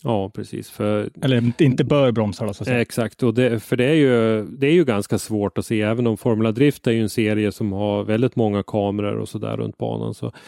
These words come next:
Speaker 1: i all den här röken och det så kan det ju ofta vara ganska svårt att se, så att, eh, man får ett lite tillförlitligare sätt att, att, att skaffa sig en uppfattning om vad som hände precis innan kollisionen. För vi tror väl att det är ju i samband med,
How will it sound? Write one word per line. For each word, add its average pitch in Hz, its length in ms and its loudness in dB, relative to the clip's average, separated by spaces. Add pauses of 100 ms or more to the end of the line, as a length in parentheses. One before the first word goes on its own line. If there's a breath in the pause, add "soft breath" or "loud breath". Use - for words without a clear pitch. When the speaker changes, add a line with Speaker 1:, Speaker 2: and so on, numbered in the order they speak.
(300 loud breath)
Speaker 1:
i 156 180 4
all 123 160 2
den 113 120 2
här 110 100 2
röken 107 360 0
och 104 60 2
det 104 140 2
så 104 160 -6
kan 113 240 -2
det 135 60 2
ju 117 60 4
ofta 104 240 -4
vara 123 200 0
ganska 104 280 -4
svårt - 340 -10
att 110 60 -8
se, 131 260 -2
så - 140 -12
att, - 220 -12
eh, 113 140 -6 (140)
man 120 140 0
får 131 240 4
ett - 120 -4
lite 127 300 4
tillförlitligare 110 880 2
sätt - 440 -4
att, 123 60 2
att, 117 400 -2
att 117 120 -6
skaffa 113 340 -2
sig - 120 -2
en 101 80 -2
uppfattning 110 520 -6
om 110 100 -8
vad 107 140 -8
som 101 140 -8
hände 104 320 -2
precis 107 380 -6
innan 110 220 -8
kollisionen. 117 580 -6
För 127 120 0
vi 135 100 0
tror 202 260 4
väl 139 100 2
att 123 140 0
det 131 100 0
är 139 80 2
ju 139 180 4
i 117 40 4
samband 107 520 -2
med, 104 180 -4